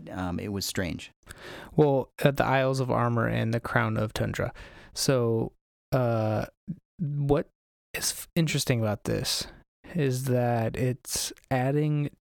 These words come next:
Speaker 2: two hundred more Pokemon to the Pokedex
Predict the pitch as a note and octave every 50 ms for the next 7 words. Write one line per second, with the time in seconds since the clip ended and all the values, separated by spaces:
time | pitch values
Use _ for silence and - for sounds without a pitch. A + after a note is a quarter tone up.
0 | _ - - - D3 C#3+ D3+ D3+ D3+ D3 C#3 C#3 C3+ C3 B2+ - - - C#3 B2+
1 | - B2+ A#2+ A#2 A2 A2 G#2+ G#2+ A2 A#2 - - _ _ _ _ _ _ _ _
2 | _ _ _ _ _ _ _ _ _ _ - - - - D3+ D3+ D3+ D3 C#3 C3
3 | B2 A#2 - - B2+ B2 - B2 A2+ A2 G#2+ - - - - - - - -